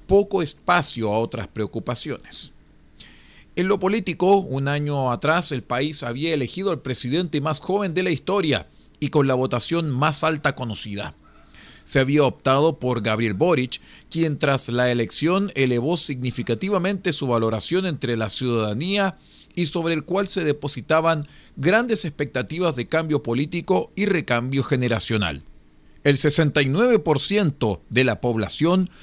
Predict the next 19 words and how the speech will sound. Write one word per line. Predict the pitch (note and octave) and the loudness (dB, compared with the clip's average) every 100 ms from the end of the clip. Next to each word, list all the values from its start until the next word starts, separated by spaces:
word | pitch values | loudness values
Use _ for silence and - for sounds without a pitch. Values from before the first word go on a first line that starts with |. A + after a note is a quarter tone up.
| - - | -16 -2
proyectaba | F3 F3 D3+ G3+ A3 A3 | 2 2 2 2 2 2
en | E3 | 0
esos | F#3 - C#3+ | -2 -4 -4
días | C#3+ G3 G#3 - | -2 0 0 0
que | D3 | 0
al | B2 A2 | 0 0
nuevo | B2 G3 G3 | 2 2 4
gobierno | B2+ A#2 D#3 G3+ G3+ | 2 2 2 2 0
le | C3 | 2
iría | G#2+ A#2+ D3+ | 0 2 2
bien | C#3+ C#3+ C#3+ D3+ - - - - | 2 2 2 0 -6 -18 -10 0
y | F3+ | 2
la | F#3 | 2
emoción | E3 D#3 - A3 G3+ | 0 -2 -2 -4 -4
predominante | E3 D#3+ B2 C3 F#3 F3+ D3+ | 0 0 0 0 0 0 -4
frente | - C3+ C3+ C3+ | -2 -2 0 0
a | A#2 | 0
su | - B2 | -2 -2
elección | A2 G2 - D#3 A3 A#3+ | 0 -2 0 4 4 2